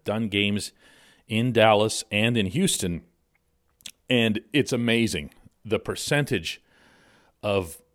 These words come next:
the total attendance, not the percentage of Steelers fans, but the percentage of the total attendance that is made up of Steelers fans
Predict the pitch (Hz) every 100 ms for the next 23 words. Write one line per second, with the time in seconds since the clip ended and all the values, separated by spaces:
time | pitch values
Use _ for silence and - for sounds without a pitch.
0 | _ 98 107 - - 196 247 233 147 -
1 | 151 123 92 - 151 190 196 185 208 190
2 | 139 127 - 185 156 - 117 82 - 113
3 | - 117 196 202 170 131 101 - - 202
4 | 247 233 190 - 196 98 - - - _
5 | _ _ _ _ _ _ _ _ _ _
6 | _ _ _ _ _ - 120 120 113 110
7 | - - - _ _ _ - 123 190 175
8 | 170 127 - - 165 170 143 - 104 90
9 | 87 -